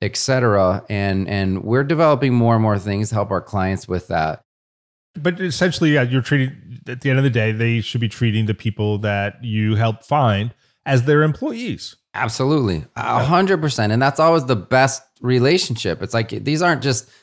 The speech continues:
Speaker 1: some people across the world. If it, after covid is when we really took off,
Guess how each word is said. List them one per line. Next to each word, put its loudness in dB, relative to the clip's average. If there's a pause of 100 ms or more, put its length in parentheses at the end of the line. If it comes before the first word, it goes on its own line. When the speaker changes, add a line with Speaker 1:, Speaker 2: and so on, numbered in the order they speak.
Speaker 1:
some 0
people 0
across 2
the -4
world. 2 (160)
If 0
it, -6
after 0
covid 2
is 0
when 2
we 2
really 2
took -4
off, 0